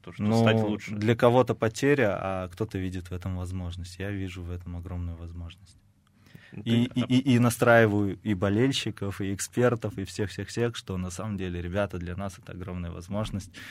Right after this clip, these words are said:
Speaker 2: сделать прорыв, рывок, э, э, в нашем футболе.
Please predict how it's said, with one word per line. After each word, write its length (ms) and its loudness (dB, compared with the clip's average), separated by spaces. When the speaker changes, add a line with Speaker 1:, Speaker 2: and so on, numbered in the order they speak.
Speaker 2:
сделать 680 -4
прорыв, 760 2
рывок, 600 -4
э, 600 -10
э, 280 -10
в 80 -10
нашем 280 -8
футболе. 460 -10